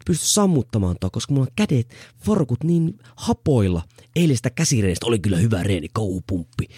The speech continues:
Mut kun en pysty nyt nostamaan, en pysty puristamaan tätä letkua." Niin kuin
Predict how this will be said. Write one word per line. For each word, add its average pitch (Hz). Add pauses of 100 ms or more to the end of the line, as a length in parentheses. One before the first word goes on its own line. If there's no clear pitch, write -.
(200)
Mut 120
kun 208
en 202
pysty 220
nyt 214
nostamaan, 220
en -
pysty -
puristamaan 175
tätä 151
letkua." - (580)
Niin 190
kuin -